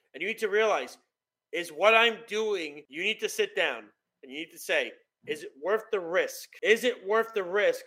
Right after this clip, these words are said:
of losing Derek Carr?" And then if Aaron Rodgers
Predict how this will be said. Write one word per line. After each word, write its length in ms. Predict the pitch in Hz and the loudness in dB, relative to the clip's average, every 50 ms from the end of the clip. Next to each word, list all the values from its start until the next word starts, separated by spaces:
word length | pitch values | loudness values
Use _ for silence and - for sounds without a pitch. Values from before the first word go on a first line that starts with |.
| - - | -6 -6
of 180 | 156 156 151 | -6 -6 -6
losing 400 | 160 175 190 196 190 170 170 143 | -6 -6 -4 -4 -6 -8 -12 -6
Derek 260 | 135 170 160 156 147 | -2 0 0 0 -2
Carr?" 360 | - - 147 120 107 117 - - | -6 -8 -8 -8 -10 -12 -10 -6
And 140 | 147 175 175 | -4 0 2
then 200 | 190 190 190 190 | 4 4 2 2
if 300 | 190 156 175 180 170 175 - _ _ _ - | 0 -2 -2 -2 -2 -4 -10 _ _ _ -4
Aaron 240 | 170 196 220 233 | 0 2 2 2
Rodgers 720 | 208 208 208 233 240 226 190 170 156 143 - - - - | 4 6 6 6 6 4 2 -4 -6 -8 -12 -18 -20 -20